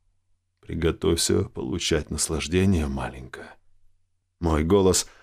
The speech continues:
одурманенный страстью, звучит как-то по-новому. Уже давно я ни к кому не испытывал ничего подобного. С Натали хотелось закончить все побыстрее, чтобы, главное,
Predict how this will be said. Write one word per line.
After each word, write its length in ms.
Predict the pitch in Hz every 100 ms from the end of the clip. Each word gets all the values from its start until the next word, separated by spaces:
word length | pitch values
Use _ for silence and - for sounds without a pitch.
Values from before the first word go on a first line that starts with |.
| -
одурманенный 600 | 92 104 101 98 87 85
страстью, 480 | 85 117 104 - 95
звучит 400 | 87 98 110 -
как-то 320 | 104 - 90
по-новому. 680 | - 95 104 85 73 64 - _ _ _ _ _ -
Уже 220 | 113 120
давно 340 | 113 107 143
я 140 | 104 95
ни 120 | 107
к 120 | 107
кому 280 | 127 117 143
не 140 | 117 87
испытывал 560 | - 98 85 87 80
ничего 400 | 78 78 80 78
подобного. 580 | 80 73 76 71 67 - _ _ _ _ _ -
С 100 | 113
Натали 440 | 113 165 196 170 - -
хотелось 400 | 165 170 160 107
закончить 500 | 127 131 139 127 117
все 140 | 135
побыстрее, 680 | 113 117 113 - 143 143 78
чтобы, 300 | - 85 90
главное, 480 | 104 104 104 98